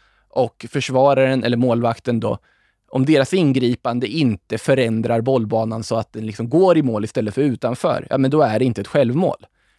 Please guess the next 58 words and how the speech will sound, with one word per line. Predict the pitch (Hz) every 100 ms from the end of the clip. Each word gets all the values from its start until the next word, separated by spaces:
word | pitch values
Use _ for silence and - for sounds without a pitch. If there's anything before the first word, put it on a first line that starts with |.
| -
Det | 165
är | 147
så | 131
jag | 120 135 123
i |
alla | 110
fall | 113 113
har |
förstått | - - 113 135
regeln. | 147 107 98 - _
Här | - 180
ser | - 127
det | 127
ju | 120 -
ut | 190 147 -
som | 110
ett | 110
självmål | - 113 101 135 104
på | - -
alla | 139 113 110 101
sätt | 95 - -
och | 110
vis. | 143 104 - _ _ -
Men | 127
om | 135
man | 127
tittar | 165 - 135
ändå | 170 131
på | 123
hur | 123
den | 120 127
bollen | 123 117 117 113 92
går | 180 -
från | 143 139 113 117
Elsa | 113 120
Karlsson | - 107 - 110
då, | 101
som, | 110 107 - _
som | - 147 117 107
sk-, | - - 160
sägs | - 127
ha | 131
varit | 117
sist | 131 113
på | -
den | 117
här | 110
bollen, | 110 110 107 - _ _ _ _ -
så | 165
ser | -
den | 175
ju |
ändå | 160 165
ut | 156
att | 156
gå | 196 208
i | 127
mål. | 120 82